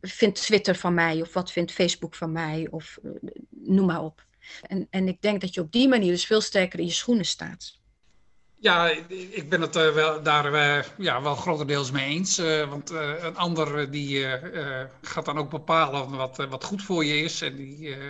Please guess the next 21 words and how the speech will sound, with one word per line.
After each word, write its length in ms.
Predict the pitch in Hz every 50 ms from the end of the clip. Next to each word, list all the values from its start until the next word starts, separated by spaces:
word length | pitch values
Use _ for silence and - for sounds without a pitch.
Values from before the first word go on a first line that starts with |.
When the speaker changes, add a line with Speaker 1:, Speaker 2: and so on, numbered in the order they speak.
| 147 151 165 143
Speaker 2:
dat, 140 | 139 147 -
dat 140 | - 147 143
doet 160 | 175 170 175
hij 100 | 185 160
op 160 | 165 147 143
basis 420 | 147 147 151 151 147 143 143 - -
van, 240 | - 139 131 135 127
eh, 80 | 127 127 131
ja, 220 | 151 151 135 120 117
waar, 180 | 127 127 127 127
waar 140 | 131 131 127
we 60 | 123
het 100 | 123 143
over 200 | 135 127 123 120
hadden, 260 | 151 156 143 135 123
de 80 | 123 127
groep 280 | - - 190 185 185 - -
waar 220 | 170 156 147 151
je 80 | 147 147
toe 160 | - 175 156
behoort. 460 | 143 143 151 147 135 147 - - -